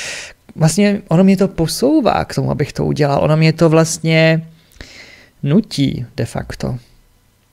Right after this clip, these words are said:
A pokud u vás dojde k efektu parašutisty, tak jak jsem o něm mluvil na začátku, tak pak to bude hodně zajímavý, protože vy spadnete, jakože ten sešup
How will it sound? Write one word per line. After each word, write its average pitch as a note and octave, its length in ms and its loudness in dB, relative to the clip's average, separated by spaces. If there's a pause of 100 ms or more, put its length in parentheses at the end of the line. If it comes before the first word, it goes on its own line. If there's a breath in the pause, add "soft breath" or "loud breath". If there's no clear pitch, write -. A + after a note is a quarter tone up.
(440 loud breath)
A - 80 0
pokud - 400 0
u B3+ 80 -2
vás G#3 380 2
dojde F3 340 2
k - 140 -6
efektu F#3+ 340 -2
parašutisty, D3+ 760 0
tak C3 140 -2
jak C#3 140 -4
jsem D3 220 -2
o D3 60 -4
něm D3+ 180 0
mluvil C#3 240 0
na B2+ 100 -2
začátku, C#3+ 540 -4
tak B2+ 200 -6
pak - 260 -2
to G3 100 0
bude G3 220 4
hodně F3+ 260 2
zajímavý, D#3+ 360 2
protože - 340 -4
vy D#3+ 100 0
spadnete, D3 840 -2 (500 loud breath)
jakože D#3+ 300 0
ten D#3+ 180 2
sešup - 600 -2